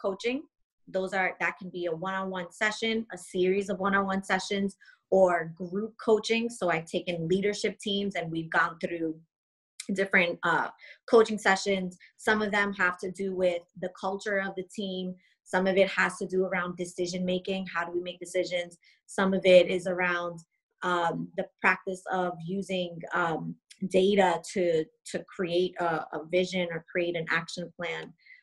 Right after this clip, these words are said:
Professional development, so for staffs, um, so these are typically group settings, um, anywhere from,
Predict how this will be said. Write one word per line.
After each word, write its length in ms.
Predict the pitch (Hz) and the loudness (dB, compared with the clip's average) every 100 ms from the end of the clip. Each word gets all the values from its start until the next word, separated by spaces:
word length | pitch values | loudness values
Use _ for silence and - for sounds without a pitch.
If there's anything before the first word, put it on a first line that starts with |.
| _ - | _ 2
Professional 580 | 247 226 226 226 220 | 6 6 6 -2 -2
development, 800 | 196 190 175 175 185 202 202 202 | -4 -2 -2 -2 -4 -6 -6 -8
so 300 | - 185 175 165 | -10 -6 -6 -6
for 100 | 165 | -12
staffs, 720 | - 180 165 170 185 - _ _ _ _ 175 | -6 0 2 0 -2 -8 _ _ _ _ -4
um, 460 | 165 156 151 208 - _ - | -2 -2 -4 -8 -18 _ -8
so 160 | - | -4
these 220 | 185 190 185 | -2 0 0
are 200 | 170 160 - | 0 -4 -10
typically 460 | - 196 - 175 - - | -6 -4 -2 -4 -6 -6
group 240 | 180 185 - | -2 -2 -2
settings, 680 | - 165 165 180 208 202 - - | -2 0 2 0 -2 -8 -12 -6
um, 320 | 165 156 156 | -4 -4 -6
anywhere 640 | - 175 185 180 170 165 160 | -2 0 2 2 2 0 -4
from, 360 | 165 156 156 | -4 -2 -4